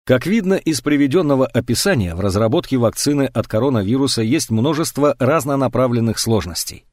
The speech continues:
Об одной из них мы уже подробно рассказывали.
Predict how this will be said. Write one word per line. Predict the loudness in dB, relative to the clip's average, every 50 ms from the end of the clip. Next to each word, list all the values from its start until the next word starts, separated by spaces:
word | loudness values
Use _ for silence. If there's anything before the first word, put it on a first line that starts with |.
| _ _ _ _ _ _ -2 0
Об | 2 4 4
одной | 4 4 2 2 2 2
из | 0 0
них | 0 0 0 0 0
мы | 0 2
уже | 2 2 2 2
подробно | 2 2 2 2 2 0 2 2 2
рассказывали. | 2 2 0 0 -2 -2 -2 -2 -6 -10 -14 -16